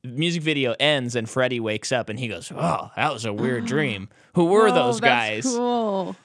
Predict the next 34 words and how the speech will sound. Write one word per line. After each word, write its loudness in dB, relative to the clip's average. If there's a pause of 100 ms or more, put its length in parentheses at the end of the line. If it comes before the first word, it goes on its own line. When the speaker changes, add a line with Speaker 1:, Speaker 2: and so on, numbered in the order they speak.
(520)
Speaker 1:
Uh, 4
yeah, 4
so 0
it 2
was 2
kinda 0
like 2
the 0
first -2
time 2
that 2
happened, 0
and 0
I, 0 (460)
and 2
they 2
kinda -2
cited 2
that 2
as, -2
like, -2 (180)
this 0
kinda 0
launches -2
the -2
movie -2
into, -4
like, -6
a -6
different -4 (360)
pop -2
culture -4
zone. -4
Speaker 2:
Oh. -2